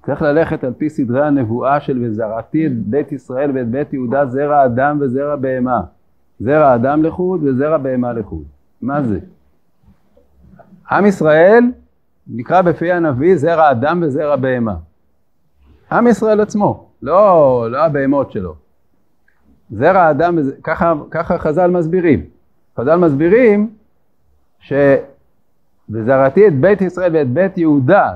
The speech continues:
זרע אדם וזרע בהמה", פירושו של דבר, בעם ישראל עצמו,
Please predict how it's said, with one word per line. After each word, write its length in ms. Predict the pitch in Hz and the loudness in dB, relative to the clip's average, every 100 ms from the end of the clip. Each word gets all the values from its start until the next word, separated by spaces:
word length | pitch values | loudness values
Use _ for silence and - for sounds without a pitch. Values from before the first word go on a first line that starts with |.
| 92 | -6
זרע 300 | 131 190 165 | -4 -2 -2
אדם 240 | 139 170 156 | -4 -6 -8
וזרע 320 | 131 170 165 | -8 -8 -8
בהמה", 560 | 135 127 120 131 208 285 - _ _ _ _ _ _ _ | -6 -6 -2 0 0 -2 -10 _ _ _ _ _ _ _
פירושו 260 | 123 135 202 | -10 -4 -2
של 60 | 185 | 0
דבר, 360 | 180 214 220 - _ _ _ _ _ - | 2 2 0 -4 _ _ _ _ _ -12
בעם 300 | 120 175 233 | -2 2 2
ישראל 420 | 214 190 180 220 | 2 0 0 2
עצמו, 600 | 175 - 165 240 294 339 | 0 0 2 2 2 -2